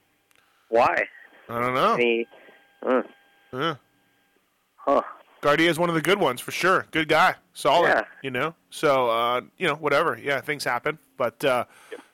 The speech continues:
Speaker 2: looks like, uh, Dungey will either have a new representative or doing it himself. I imagine he's gotta hire somebody. He's, he's at that level where he needs a guy. So, you know, or maybe
Speaker 1: Huh.
Speaker 2: Sechrist.
Speaker 1: Ooh.
Speaker 3: Ooh.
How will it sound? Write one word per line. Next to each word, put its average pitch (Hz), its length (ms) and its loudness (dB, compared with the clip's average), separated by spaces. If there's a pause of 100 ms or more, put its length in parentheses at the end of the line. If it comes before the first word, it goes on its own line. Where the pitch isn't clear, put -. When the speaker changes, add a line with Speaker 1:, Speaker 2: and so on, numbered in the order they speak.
(140)
Speaker 2:
looks 151 200 -4
like, 147 240 0
uh, 135 180 0
Dungey 131 480 -6 (540)
will 139 180 -2
either 135 220 -2
have 135 120 -2
a 135 40 -6
new 143 140 -4
representative 131 600 -4
or 135 60 -6
doing 127 240 -6
it 123 60 -10
himself. 117 440 -6
I 160 60 0
imagine 208 260 -2
he's 127 140 -10 (180)
gotta 127 200 0
hire 117 260 -2
somebody. 110 380 -10
He's, 156 140 -12
he's 147 200 -10
at 123 100 -6
that 117 160 -6
level 110 280 -6
where 113 120 -8
he 107 80 -10
needs 113 240 -12
a 98 60 -14
guy. 98 300 -12 (260)
So, 110 340 -10 (1400)
you 127 80 -10
know, 110 200 -12
or 156 80 -8
maybe 156 120 2
Speaker 1:
Huh. - 60 2
Speaker 2:
Sechrist. - 500 -4 (1120)
Speaker 1:
Ooh. 143 420 4 (680)
Speaker 3:
Ooh. 95 540 -8